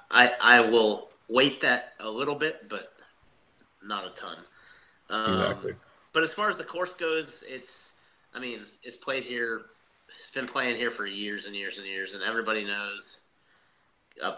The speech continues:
Speaker 1: about it. I mean, it's seventy-five hundred yards, par seventy-three, four par fives, um, three par threes, a bunch of par fours. Um,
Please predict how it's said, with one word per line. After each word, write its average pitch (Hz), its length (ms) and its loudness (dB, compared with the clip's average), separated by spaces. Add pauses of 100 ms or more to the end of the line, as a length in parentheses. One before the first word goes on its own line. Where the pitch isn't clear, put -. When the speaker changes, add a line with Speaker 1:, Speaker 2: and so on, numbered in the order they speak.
Speaker 1:
about 107 400 2
it. 98 120 -6
I 104 40 -12
mean, 104 120 -8
it's 101 120 -10
seventy-five 135 500 -2
hundred 120 220 -4
yards, 117 380 -2
par 131 260 -6
seventy-three, 139 1120 -4 (340)
four 156 800 2
par 131 200 -4
fives, 120 760 -8 (580)
um, 98 580 -10
three 135 180 -2
par 135 220 -2
threes, 123 400 -6
a 113 60 -10
bunch 120 240 -4
of - 100 -16
par 113 160 -2
fours. 110 640 -8 (640)
Um, 95 580 -4